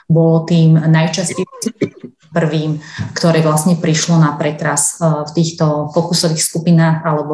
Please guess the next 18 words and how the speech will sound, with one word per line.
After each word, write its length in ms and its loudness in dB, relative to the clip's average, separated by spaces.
v 40 -4
individuálnych 600 4
kvalitatívnych 680 2
rozhovoroch. 720 -2
A 320 0
tak 160 -2
sme 160 2
sa 320 0
vlastne 800 0
snažili 560 0
v 80 0
dátach, 560 -4
ktoré 240 -4
sú 160 -4
reprezentatívne, 960 2
pozrieť 400 4
na 240 2
to 400 0